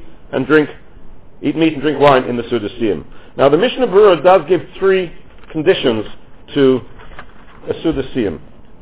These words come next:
For a Siyum to be considered a Siyum, which one can eat meat and drink wine in the nine days, the Mishnah Berurah gives three conditions. Now these three conditions were not, not accepted by a lot of the Poskim, and I'll explain to you in a minute the background to that. The Mishnah Berurah says that in order to be able to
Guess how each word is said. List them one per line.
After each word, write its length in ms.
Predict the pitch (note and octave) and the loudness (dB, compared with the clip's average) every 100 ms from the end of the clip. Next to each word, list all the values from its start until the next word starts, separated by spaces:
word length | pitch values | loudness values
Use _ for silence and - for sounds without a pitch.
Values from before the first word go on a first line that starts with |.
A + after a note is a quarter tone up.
| - - - | -16 -16 -8
For 140 | - D3+ | 4 4
a 40 | - | 4
Siyum 240 | G#3 A3 | 0 0
to 60 | F#3 | 0
be 60 | F#3 | -4
considered 460 | F#3 G3 F#3 E3 | 0 2 4 2
a 40 | - | 2
Siyum, 580 | G3 F#3 C#3 B2+ - - | 2 4 4 0 -12 -10
which 120 | B2 | -2
one 120 | D#3 | -2
can 120 | D3+ | 0
eat 160 | G3 F3+ | 0 0
meat 240 | E3+ G3 | 0 0
and 100 | D#3 | 0
drink 200 | E3 F3 | -2 0
wine 240 | D#3+ F3+ D#3 | 4 4 4
in 80 | |
the 60 | D3 | 4
nine 260 | D#3+ F3 D#3+ | 4 2 4
days, 320 | G#3 D#3+ D#3+ - - - - | 4 4 2 -6 -18 -14 -4
the 60 | |
Mishnah 200 | D#3 D#3+ | -2 0
Berurah 180 | F#3+ G3+ | 2 4
gives 140 | F#3+ - | 4 0
three 140 | G3+ G3+ | -4 -4
conditions. 500 | D#3+ C#3+ A2+ G#2 F2 | 2 2 2 -6 -4
Now 100 | A#2+ | -2
these 240 | D3+ A#3+ D#3 - | 0 -2 -4 -4
three 120 | A3+ | -4
conditions 520 | A3+ F3+ G3 D#3 C#3+ C#3 - - - - | -2 2 2 2 -4 -6 -18 -20 -10 -2
were 80 | |
not, 320 | D3+ F3 G#3+ E3+ | 2 4 4 4
not 220 | G#3+ G#3+ | 2 2
accepted 440 | - F3+ D3+ D3 | 2 2 4 4
by 120 | C#3 | 4
a 40 | C#3 | 4
lot 300 | D#3+ G3 F3+ | 6 4 4
of 100 | D3+ | -4
the 200 | D#3 C3 - - | -4 -4 -8 0
Poskim, 300 | C#3+ C#3 - | 2 4 0
and 80 | D#3+ | 0
I'll 100 | D3+ | 2
explain 300 | D3+ E3+ E3+ | 0 0 -2
to 60 | D#3 | 2
you 160 | D3+ C#3 - - - | 0 0 -10 -20 -6
in 100 | A#2+ | 2
a 40 | |
minute 280 | C#3 C#3 - - - - - - - - - | 4 4 2 -4 -20 -20 -20 -20 -20 -20 -4
the 80 | A#2 | 0
background 420 | A#2 D3+ B2+ G#2 | 4 6 6 2
to 60 | G#2 | 4
that. 340 | F#2 - - A2 | 2 0 -4 -2
The 80 | |
Mishnah 240 | D3+ - C4+ | 0 2 4
Berurah 240 | A3 - | 6 6
says 180 | G#3 D3+ | 6 6
that 200 | C#3 - | 4 2
in 160 | D#3 D#3+ | -4 6
order 320 | A3 A#3+ A3 | 6 8 6
to 140 | F#3+ E3+ | 4 6
be 60 | |
able 200 | F#3+ G#3+ | 6 6
to 200 | G#3 F3+ | 4 0